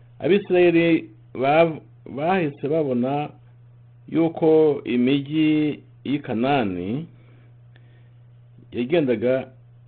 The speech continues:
iyoborwa, cyangwa se yari iyobowe n'abami. Ushobora kubibona muri Yosuwa cumi na kabiri, umurongo wa karindwi kugeza makumyabiri na kane. Hanyuma rero, mu gihe, uhereye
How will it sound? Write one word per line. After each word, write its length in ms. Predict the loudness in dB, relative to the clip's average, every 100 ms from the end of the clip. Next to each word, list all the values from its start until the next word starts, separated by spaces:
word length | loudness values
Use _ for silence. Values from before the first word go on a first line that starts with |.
| -10
iyoborwa, 720 | 0 2 2 0 -2 -2 -2 -4
cyangwa 200 | -4 -2
se 80 | -2 -2 -4 -6
yari 160 | -4 0 0
iyobowe 520 | 2 0 0 0 0
n'abami. 600 | -4 -2 0 -2 -4 -10 -20 -20 -20 -20 -20 -20 -20 -20 -12
Ushobora 160 | -6 -2
kubibona 300 | 0 0 -2
muri 260 | -2 0 0 0 -2 -2 -4
Yosuwa 680 | -6 -4 0 0 0 -4 -8 -14 -20 -20 -20 -20 -20 -20 -20 -20 -20 -20 -20 -20 -20 -20 -20 -16 -6
cumi 120 | -2
na 120 | -2
kabiri, 280 | -2 -4 -2
umurongo 320 | -4 -4 -2
wa 80 | -2 -4 -8
karindwi 720 | -4 -2 -2 -2 -2 -2 -2
kugeza 520 | -8 -8 -8 -4 -4 -2 -2 -4 -6 -10 -16
makumyabiri 340 | -18 -6 -4 -4
na 60 |
kane. 380 | -4 -2 -2 -2 -6 -20 -20 -20 -20 -20 -20 -20 -20 -20 -20 -20 -20 -20 -20 -20 -20 -20 -20 -20 -20 -20 -20 -20 -20 -20 -14
Hanyuma 320 | -4 0 2 4
rero, 120 | 4
mu 120 | 2
gihe, 500 | 0 -2 2 2 0
uhereye 500 | -4 -4 0 4